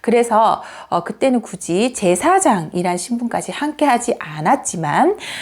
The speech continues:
단군 할아버지께서, 어, 와, 나라를 다르-, 다스리시던 그 시절에는 아직 "신께서 나에게 특별히 이런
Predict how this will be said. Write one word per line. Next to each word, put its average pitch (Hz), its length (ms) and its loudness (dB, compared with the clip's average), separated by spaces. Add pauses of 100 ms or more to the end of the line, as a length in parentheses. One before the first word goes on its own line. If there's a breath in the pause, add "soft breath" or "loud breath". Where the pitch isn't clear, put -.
(140 loud breath)
단군 247 480 6
할아버지께서, 254 1200 2 (240 loud breath)
어, 151 340 -4
와, - 220 -4
나라를 185 340 0
다르-, 185 420 -4 (140)
다스리시던 208 800 0
그 - 160 -4
시절에는 220 680 2 (340 loud breath)
아직 226 500 0 (160 loud breath)
"신께서 466 680 4
나에게 208 720 2
특별히 392 840 2
이런 202 440 -2